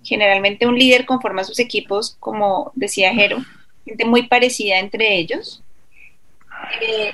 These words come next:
cuando un equipo llega a su al-, su más alto nivel de motivación y resultados, son amigos entre ellos y construyen relaciones muy fuertes, ¿sí?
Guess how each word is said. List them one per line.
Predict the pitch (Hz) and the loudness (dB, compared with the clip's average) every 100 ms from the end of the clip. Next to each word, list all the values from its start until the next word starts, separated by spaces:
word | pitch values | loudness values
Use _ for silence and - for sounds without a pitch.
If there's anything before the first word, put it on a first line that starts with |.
| - | -4
cuando | - 247 240 | 0 2 2
un | |
equipo | 233 277 262 285 277 285 294 - | 0 0 2 6 8 8 6 4
llega | 262 262 254 | 4 6 4
a | 262 | 2
su | 285 262 | 4 4
al-, | 233 226 - | 4 2 -2
su | - 240 | -8 0
más | 226 220 | 2 2
alto | 240 240 | 2 2
nivel | 262 254 208 | 4 4 2
de | 214 | 0
motivación | 233 240 254 233 220 202 | 0 4 6 4 0 -2
y | 202 | 0
resultados, | 233 233 240 - 202 196 277 330 - - | 2 2 -2 2 4 4 2 -2 -10 -10
son | - 214 190 | -4 2 2
amigos | 208 208 226 349 - | 2 -2 -2 -4 -4
entre | 214 - 180 | -6 -2 0
ellos | 170 - - - - - - - - - - | 0 -2 -8 -10 -16 -20 -20 -20 -20 -20 0
y | 262 254 | 0 2
construyen | 247 226 - 247 226 226 | 0 0 2 2 4 4
relaciones | 262 262 226 202 | 2 2 0 -4
muy | 220 233 | -4 -4
fuertes, | 233 294 190 - - - - _ _ - | 2 2 2 -4 -20 -20 -20 _ _ -14
¿sí? | 214 226 285 | -4 -2 -2